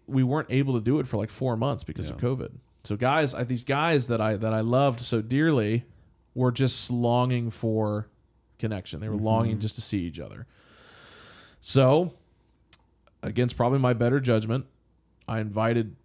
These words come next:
Speaker 1: dudes over to the house. We cooked dinner.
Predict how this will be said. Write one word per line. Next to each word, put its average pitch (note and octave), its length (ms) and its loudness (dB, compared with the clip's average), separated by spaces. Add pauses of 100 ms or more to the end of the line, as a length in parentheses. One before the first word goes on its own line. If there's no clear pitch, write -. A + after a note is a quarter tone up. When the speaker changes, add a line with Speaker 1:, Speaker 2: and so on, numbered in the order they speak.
Speaker 1:
dudes A#2 280 2
over A2 200 0
to G2+ 60 -4
the G#2 100 -4
house. - 400 -10 (760)
We - 140 -14
cooked - 280 -4
dinner. A#2 380 0